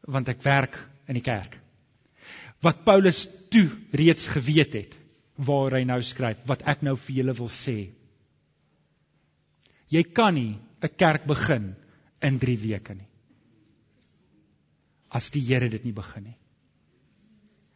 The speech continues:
Jy kan nie mense wat nog nooit gehoor het van die Here Jesus in drie weke op 'n punt kry dat daar 'n kerk vestig. Jy vat die predikant weg en die kerk gaan aan nie, as die Here nie daarin is nie.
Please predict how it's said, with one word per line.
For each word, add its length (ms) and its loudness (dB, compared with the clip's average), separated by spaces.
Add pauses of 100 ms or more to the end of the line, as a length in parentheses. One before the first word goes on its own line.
(500)
Jy 140 10 (100)
kan 240 10
nie 160 6
mense 400 8
wat 160 8
nog 240 8
nooit 400 12
gehoor 480 12
het 160 8
van 220 6
die 100 8
Here 240 10
Jesus 540 6 (420)
in 240 12
drie 320 12
weke 320 10
op 260 10
'n 120 8
punt 240 8
kry 200 10
dat 140 12
daar 140 10
'n 180 4
kerk 280 10
vestig. 520 8 (240)
Jy 120 10
vat 200 12
die 80 12
predikant 600 8
weg 280 8
en 100 6
die 180 8
kerk 340 10
gaan 380 8 (100)
aan 220 8
nie, 200 -4 (600)
as 180 2
die 120 2
Here 260 8
nie 140 2
daarin 280 2
is 280 -8
nie. 140 -16